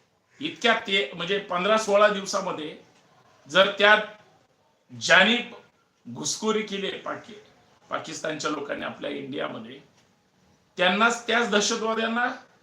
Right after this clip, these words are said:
सरकारी गोळीनंच ठासून, म्हणजे, ठोकून मारलं पाहिजे. दुसरा मुलायचा ह्यांचा बाळगायची काहीच गरज नाही. असं असताना सुद्धा सरकार जर ग-, म्हणजे, या सगळ्या विषयामध्ये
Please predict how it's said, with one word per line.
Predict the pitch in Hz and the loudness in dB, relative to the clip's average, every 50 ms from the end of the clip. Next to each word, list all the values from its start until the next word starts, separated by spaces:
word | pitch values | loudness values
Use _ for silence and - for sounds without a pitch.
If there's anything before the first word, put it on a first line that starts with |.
| _ _ _ _ _ _ _ | _ _ _ _ _ _ _
सरकारी | - - - - 202 208 208 - 240 240 247 | -12 -2 4 6 6 6 6 6 4 4 4
गोळीनंच | 233 247 240 240 240 240 240 240 233 - - - - | 6 6 8 8 8 6 4 0 0 -2 -6 -6 -4
ठासून, | 190 196 190 - 220 202 208 196 | -2 -2 -2 -2 -4 -6 -6 -6
म्हणजे, | 190 185 185 196 | -6 -6 -6 -6
ठोकून | - - - 190 185 - 196 185 | -6 -4 -6 -6 -6 -6 -6 -6
मारलं | 170 165 156 147 143 143 | -4 -4 -4 -4 -4 -8
पाहिजे. | - - 123 107 101 101 107 113 - _ _ _ _ _ _ _ _ _ _ _ _ _ _ _ _ _ _ _ - - - - - - - - - _ _ _ _ - | -10 -10 -10 -12 -12 -14 -16 -20 -20 _ _ _ _ _ _ _ _ _ _ _ _ _ _ _ _ _ _ _ -20 -20 -20 -20 -20 -20 -20 -20 -20 _ _ _ _ -16
दुसरा | 127 131 180 - - 226 226 247 | -10 -8 -4 0 2 4 4 6
मुलायचा | 240 233 226 226 233 233 233 233 233 | 6 6 6 6 6 4 4 4 4
ह्यांचा | 226 226 233 226 233 226 | 2 2 2 2 4 6
बाळगायची | 226 226 220 214 214 220 208 208 - | 8 8 8 8 8 4 0 -2 -2
काहीच | - - 202 202 190 180 175 | -4 -4 -4 -4 -4 -6 -8
गरज | 175 160 156 143 - | -8 -8 -8 -8 -10
नाही. | 135 117 - _ _ _ _ _ _ _ _ _ _ - - | -14 -18 -20 _ _ _ _ _ _ _ _ _ _ -6 -4
असं | 127 - - 247 262 | -2 0 2 6 6
असताना | 254 233 202 - - - 202 196 196 196 190 | 6 6 4 2 -2 -2 -4 -2 -2 -4 -6
सुद्धा | 180 - - 156 131 120 135 131 139 - - - - _ _ _ - - _ _ _ _ _ _ _ _ _ _ _ _ _ _ _ _ _ _ _ _ _ _ _ _ | -6 -8 -10 -12 -12 -12 -8 -8 -8 -8 -10 -16 -20 _ _ _ -20 -20 _ _ _ _ _ _ _ _ _ _ _ _ _ _ _ _ _ _ _ _ _ _ _ _
सरकार | - - - 170 170 175 - 226 220 220 | -8 0 2 4 4 4 6 8 8 8
जर | 214 214 226 220 | 6 4 0 -2
ग-, | 202 170 185 190 190 185 - | -2 0 0 0 0 -2 -4
म्हणजे, | 175 170 175 180 185 - - - | -8 -6 -6 -4 -6 -6 -4 0
या | 175 180 185 | 0 0 0
सगळ्या | 185 - 170 175 180 175 | 0 -2 -4 -4 -2 -2
विषयामध्ये | 175 165 170 170 156 156 156 156 160 170 190 202 | -4 -4 -6 -6 -8 -6 -8 -8 -8 -10 -12 -14